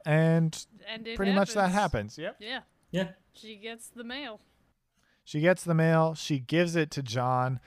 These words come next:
Speaker 1: She, like, slams it into his chest, and then she walks away pissed, and the line is,
Speaker 2: "The mail is delivered. An obligation satisfied."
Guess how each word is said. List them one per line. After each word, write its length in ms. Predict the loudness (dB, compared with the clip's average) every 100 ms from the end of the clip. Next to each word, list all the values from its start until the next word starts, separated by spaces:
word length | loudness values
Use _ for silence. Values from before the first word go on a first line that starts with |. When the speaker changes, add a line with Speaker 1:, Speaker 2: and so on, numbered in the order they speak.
| -20 -14
Speaker 1:
She, 200 | -4 0
like, 220 | 0 -4
slams 680 | -8 -8 -6 -2 -2 -2 0
it 140 | 0
into 300 | 0 -2 -2
his 180 | -2 -4
chest, 480 | -4 -2 -2 -2 -8
and 180 | -8
then 100 | -8
she 200 | -8 -8
walks 440 | -8 0 0 0 -6
away 200 | -6 -4
pissed, 440 | -4 -6 -6 -8
and 120 | -10 -10
the 80 |
line 360 | -8 -10 -10 -12
is, 500 | -14 -14 -16 -18 _ _ _
Speaker 2:
"The 120 | -18
mail 320 | -12 -10 -8
is 160 | -10 -10
delivered. 580 | -10 -10 -12 -14 -18 -20 _ -20
An 100 | -14
obligation 840 | -12 -10 -12 -10 -10 -10 -12 -14
satisfied." 880 | -14 -14 -14 -16 -20 -18 -14 -16 -18